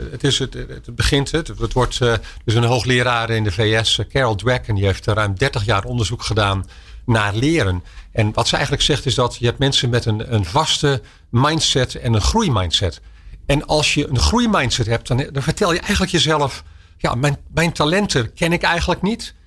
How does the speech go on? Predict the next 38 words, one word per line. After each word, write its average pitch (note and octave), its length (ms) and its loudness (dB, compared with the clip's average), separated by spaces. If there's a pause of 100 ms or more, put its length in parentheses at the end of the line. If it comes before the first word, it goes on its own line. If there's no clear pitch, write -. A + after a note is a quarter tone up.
(200)
Ik C#3 160 -2
kan C#3 300 0
me, A#2+ 280 2 (300)
eh, C#3+ 160 0
overal F#3 400 2
in C3 120 0
verdiepen C#3 420 0
mijn F3 140 2
hele E3+ 240 2
leven. D#3 500 0 (400)
En D#3 160 2
dat C#3 180 0
wil A3 160 2
ik A3+ 140 0
ook F3+ 120 0
heel C3 200 0
erg G#2 100 2
graag." F2 360 -2
Want A2+ 140 0
er C#3 60 4
is B2 80 0
ook B2+ 120 -2
een A#2+ 100 0
aantal A2+ 280 0
overtuigingen E3+ 680 2
bij D3 180 0
van: - 160 -4
"Ik C#3+ 120 -2
wil, F#3+ 220 2
ik C3 120 -4
ben D#3 140 2
nieuwsgierig, F#3 840 0
ik B2 180 -2
wil F#3 240 2
nieuwe E3 300 2
dingen D3+ 300 0
blijven F3+ 400 0
leren." G#2+ 320 0